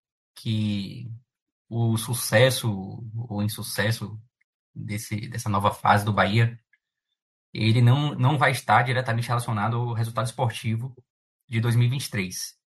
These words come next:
É muito pouco tempo, a gente tá falando de um projeto de noventa anos. Então, o primeiro tempo, acho que ele, o, o pri-, o primeiro ano, assim, assim, eu acho que ele vai refletir pouco o trabalho como um todo.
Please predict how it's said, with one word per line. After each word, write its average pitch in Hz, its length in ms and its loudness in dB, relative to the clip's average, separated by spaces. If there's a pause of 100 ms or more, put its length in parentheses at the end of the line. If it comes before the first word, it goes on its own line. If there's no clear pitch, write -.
(240)
É 104 260 0
muito 110 240 0
pouco - 200 -8
tempo, 101 260 -4
a 98 40 -4
gente 98 140 -6
tá 110 80 -6
falando 107 160 -2
de 120 60 2
um - 20 -2
projeto 120 360 -2
de 120 60 0
noventa 123 360 2
anos. 98 360 -4 (600)
Então, 104 440 -4 (300)
o - 80 -12
primeiro 110 320 -2
tempo, 113 220 -2
acho 117 120 -2
que - 80 -2
ele, 113 340 0 (400)
o, 113 240 2
o 110 40 0
pri-, 113 140 -2
o 110 80 -4
primeiro 117 300 4
ano, 113 180 4
assim, 107 260 -2
assim, 120 200 -6
eu 113 40 2
acho 110 100 -2
que 117 60 -6
ele 110 60 -4
vai 107 280 0 (680)
refletir 117 480 -2
pouco 107 300 -4 (1040)
o 104 140 -8
trabalho 101 320 0
como 113 160 2
um 107 60 2
todo. 101 320 -6